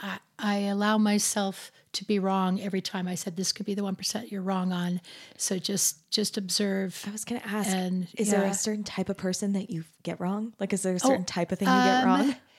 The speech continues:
Speaker 1: I think, um, narcissists are really hard
Speaker 2: Yeah.
Speaker 1: because they're actors themselves, and they
Speaker 2: Yeah.
Speaker 1: play a role. And,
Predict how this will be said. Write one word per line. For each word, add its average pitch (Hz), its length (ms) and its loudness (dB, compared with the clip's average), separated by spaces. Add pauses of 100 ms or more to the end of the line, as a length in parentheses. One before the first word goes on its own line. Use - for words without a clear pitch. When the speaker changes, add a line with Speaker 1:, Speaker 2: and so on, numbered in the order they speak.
(340)
Speaker 1:
I 254 220 4
think, 339 560 0 (220)
um, 202 760 2 (300)
narcissists 226 720 2
are 214 100 -2
really 214 240 0
hard 208 360 -4 (280)
Speaker 2:
Yeah. 156 220 -10 (140)
Speaker 1:
because 220 380 2
they're 208 180 0
actors 208 480 -4
themselves, 202 500 -2
and 208 180 0
they 196 120 2
Speaker 2:
Yeah. 190 100 -2
Speaker 1:
play 208 280 0
a 202 40 2
role. 185 460 -2 (560)
And, 185 480 2